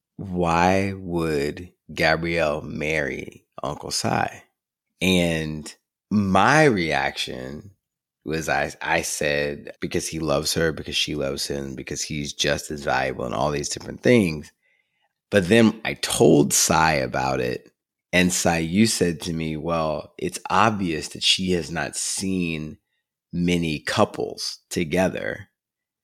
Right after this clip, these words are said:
that are, like, one person is able-bodied, one person is not." And that had never, that had not crossed my mind at all. And Sai, you didn't see my reaction, but I was like, "Oh, sh-,"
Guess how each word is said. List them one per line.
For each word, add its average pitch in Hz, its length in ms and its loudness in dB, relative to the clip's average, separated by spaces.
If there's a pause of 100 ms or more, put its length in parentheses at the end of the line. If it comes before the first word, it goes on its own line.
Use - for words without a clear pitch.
(120)
that 82 380 4 (800)
are, 80 240 2
like, 78 160 -4
one 82 360 -4
person 82 400 -2
is 67 220 -12
able-bodied, 67 480 -4
one 67 140 -10
person 135 260 -10
is 123 120 -12
not." 98 260 -8 (540)
And 113 200 10
that 143 100 8
had 180 240 8
never, 95 520 6
that 135 220 6
had 107 160 6
not 92 480 2
crossed 87 300 4
my 82 80 0
mind 76 260 0
at 67 100 -4
all. 50 320 -8 (440)
And 78 600 2 (320)
Sai, 110 280 6
you 113 180 10
didn't 120 200 8
see 101 180 0
my 90 120 2
reaction, 92 520 4
but 82 80 2
I 95 120 6
was 92 140 0
like, - 160 0
"Oh, 104 260 0
sh-," - 280 -4